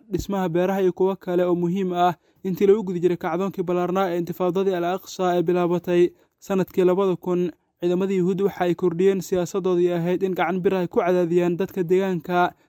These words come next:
taas oo koobtay noloshii caadiga ahayd ee dadka, iyadoona kumanaan qof ay ku dhinteen kuna dhaawacmeen. Tuulada Al Qaraare waxa ay weli ahayd goob istiraatiiji oo dagaal, maadaama ay ku taalo agagaarka xadka go'doominta ee waqooyi iyo bari ka xiga Gaza.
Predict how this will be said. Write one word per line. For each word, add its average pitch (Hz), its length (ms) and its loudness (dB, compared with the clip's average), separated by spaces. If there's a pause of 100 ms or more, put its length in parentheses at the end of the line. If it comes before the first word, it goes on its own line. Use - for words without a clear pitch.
(100)
taas 185 300 0
oo 175 100 0
koobtay 175 360 0
noloshii 180 360 0
caadiga 180 400 2
ahayd 175 220 2
ee 175 80 2
dadka, 180 600 -2 (380)
iyadoona 180 400 2
kumanaan 185 420 -2
qof - 180 -8
ay 180 60 -2
ku - 140 -8
dhinteen 185 320 -4
kuna 185 240 -2
dhaawacmeen. 175 720 0 (420)
Tuulada 190 320 2
Al 180 80 -4
Qaraare 180 320 -2
waxa 185 220 2
ay 180 80 4
weli 185 220 2
ahayd 175 360 -4
goob 196 180 0
istiraatiiji 180 600 -4
oo 180 120 2
dagaal, 175 440 2 (340)
maadaama 202 380 -2
ay 202 80 -2
ku 233 160 -6
taalo 180 400 2
agagaarka 180 560 -2
xadka 185 400 -2
go'doominta 180 560 2
ee 185 80 -2
waqooyi 185 560 2
iyo 180 60 4
bari 190 180 -4
ka 208 160 -8
xiga 180 240 0
Gaza. 180 560 0